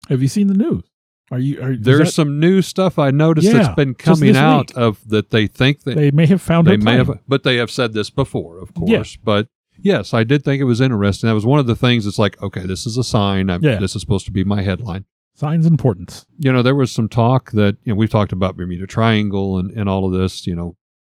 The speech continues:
Speaker 2: could her plane have been part of that disappearance? Is that why we didn't find it? There's been rumors going around that, you know, maybe she crashed and lived out her life with the tribes, you know, very similar
Speaker 1: Oh, the, I read an
Speaker 2: stories.
Speaker 1: article not that long ago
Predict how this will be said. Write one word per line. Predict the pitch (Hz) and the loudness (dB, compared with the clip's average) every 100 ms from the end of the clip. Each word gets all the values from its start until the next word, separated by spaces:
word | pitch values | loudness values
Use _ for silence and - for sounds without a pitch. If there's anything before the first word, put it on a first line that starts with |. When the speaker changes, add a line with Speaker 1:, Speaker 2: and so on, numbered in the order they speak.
| - | -6
Speaker 2:
could | 101 | -4
her | 90 | -2
plane | - - 98 92 | -4 -4 -2 -2
have | 90 | -4
been | 90 92 | -2 -4
part | - - 98 92 | -6 -8 -2 -2
of | 92 87 - | -2 -8 -10
that | 101 98 | -8 -8
disappearance? | 101 98 104 - 98 98 92 | -8 -8 -6 -4 -4 -4 -8
Is | 85 | -10
that | 87 | -10
why | 92 | -8
we | 90 | -4
didn't | 90 98 92 | -2 -2 -2
find | - 101 98 98 | -4 -4 -4 -4
it? | 101 - _ _ _ | -6 -8 _ _ _
There's | 247 170 | 0 0
been | 139 139 101 | 0 -2 0
rumors | 113 139 127 101 | 0 2 2 0
going | 101 110 | 0 0
around | 104 104 107 98 | 0 0 0 0
that, | 98 - - | -2 -4 -6
you | 107 | -4
know, | 95 | -2
maybe | 95 101 101 | 0 2 0
she | 95 - 127 120 107 _ _ _ _ | -4 0 2 2 0 _ _ _ _
crashed | - 135 117 113 117 - - | -6 0 2 2 2 0 -2
and | 95 98 - | -2 -4 -6
lived | 107 135 117 | -2 0 0
out | 123 117 | -2 -4
her | 113 | -6
life | 98 101 113 113 113 - | -4 -4 -2 -2 -4 -4
with | 104 | -8
the | - | -8
tribes, | - - 117 107 110 110 104 - | -12 -2 2 2 2 2 0 0
you | 151 | 0
know, | 147 | 2
very | 175 240 143 | 2 4 2
similar | - 147 147 131 104 92 87 | 0 -2 0 -2 -2 -2 0
Speaker 1:
Oh, | 135 127 | 2 2
the, | 110 113 - - | 2 -2 -4 -4
I | 165 | 2
read | 160 160 | 4 4
an | 131 | 2
Speaker 2:
stories. | 120 | 2
Speaker 1:
article | 131 131 117 | 0 0 0
not | 120 | 0
that | 120 104 | 0 -2
long | 113 113 | -2 -2
ago | 113 107 107 101 | -2 -2 -2 -2